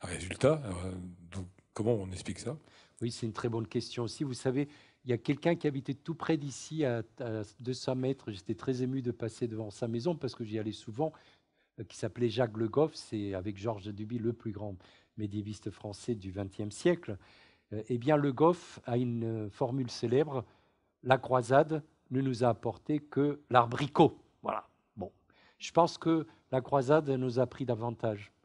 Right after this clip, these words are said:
Speaker 2: Euh, dans la violence, dans les massacres, on a appris à connaître l'autre et c'était important. J'ai pas pu développer ma troisième partie sur la mission.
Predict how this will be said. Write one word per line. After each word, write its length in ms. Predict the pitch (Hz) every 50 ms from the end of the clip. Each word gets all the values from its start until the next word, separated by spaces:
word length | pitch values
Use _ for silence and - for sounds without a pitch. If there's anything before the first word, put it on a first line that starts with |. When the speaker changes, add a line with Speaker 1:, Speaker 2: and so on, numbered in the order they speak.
| _ _ _ _ _ _ _ _ _ _ _ -
Speaker 2:
Euh, 580 | 123 117 117 113 113 113 113 110 104 104 107 107 104 107 104
dans 140 | 156 160 156
la 100 | 151 143
violence, 840 | 135 131 139 143 139 135 131 127 135 139 135 - - - - - 120 110 101 104 104 101
dans 160 | - 135 139
les 100 | 139 143
massacres, 680 | 127 131 127 120 - - 139 139 156 156 - - - - _ _ _ _ _ _ _ _ _ _ _ -
on 140 | 123 123 120
a 80 | 123 123
appris 240 | 123 - - 156 147
à 80 | 135
connaître 460 | 131 - 131 123 123 120 - - -
l'autre 400 | 120 127 131 127 - - - - -
et 160 | - 110 110
c'était 300 | 110 - - 120 - 135
important. 540 | 127 113 - 139 127 - - 147 131 123 - _ _ _ _ _
J'ai 140 | - - 113
pas 180 | 101 - 131 123
pu 140 | - - 117
développer 460 | 117 107 113 117 117 113 - - 120
ma 120 | 113 110
troisième 400 | 107 - 113 110 98 101 107 101
partie 320 | 92 - 104 101 - - 123
sur 220 | - - 113 107
la 80 | 117 110
mission. 420 | 113 120 120 - - - 151